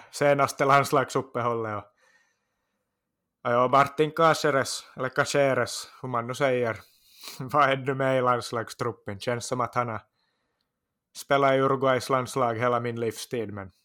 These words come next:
ja, lite kortare än så är det väl, åtminstone halva har han ju varit en del av landslaget. Och, och ändå alltid gjort det bra och varit en underskattad spelare som har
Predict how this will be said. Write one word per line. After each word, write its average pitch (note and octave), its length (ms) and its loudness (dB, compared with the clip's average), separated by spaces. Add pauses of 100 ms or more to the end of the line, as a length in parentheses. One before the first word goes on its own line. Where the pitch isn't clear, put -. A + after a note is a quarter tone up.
(120)
ja, G2+ 300 -10
lite C#3+ 300 2
kortare B2+ 460 -2
än A#2 80 -4
så B2 120 -4
är A#2 80 0
det A#2 80 -2
väl, G2+ 280 -6
åtminstone B2 340 -6
halva A2+ 320 -2
har G#2 80 -4
han G2+ 100 -12
ju G2 80 -14 (600)
varit B2+ 220 -2
en A#2+ 80 -6
del A#2 200 -2
av A2+ 120 -2
landslaget. G#2 600 -6
Och, F#2+ 80 -14 (1160)
och C3 140 2
ändå D#3 180 2
alltid D#3 280 2
gjort D#3+ 280 2
det D3+ 80 2
bra D3 320 6
och B2 60 2
varit B2+ 200 2
en B2+ 260 -2
underskattad C#3 760 -2
spelare A#2 580 0
som A2 200 -10
har G#2 180 -8